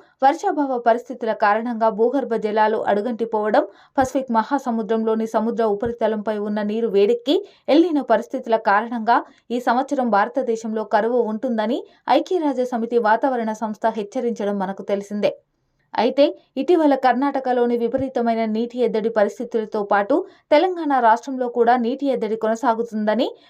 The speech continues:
భూగర్భ జలాలు అడుగంటిపోయాయని, రైతులందరూ సమష్టిగా కరువుపై పోరాటం చేయాల్సిన పరిస్థితి వచ్చిందని తెలంగాణ సీఎం రేవంత్ రెడ్డి పేర్కొన్న విషయం కూడా తెలిసిందే.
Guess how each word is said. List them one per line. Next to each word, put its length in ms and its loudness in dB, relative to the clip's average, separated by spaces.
భూగర్భ 380 4
జలాలు 440 6
అడుగంటిపోయాయని, 1160 0
రైతులందరూ 640 0
సమష్టిగా 560 -2
కరువుపై 540 0
పోరాటం 500 0
చేయాల్సిన 460 -2
పరిస్థితి 480 -2
వచ్చిందని 640 -2
తెలంగాణ 480 2
సీఎం 320 -4
రేవంత్ 320 0
రెడ్డి 220 -2
పేర్కొన్న 440 0
విషయం 360 -4
కూడా 220 -4
తెలిసిందే. 600 -4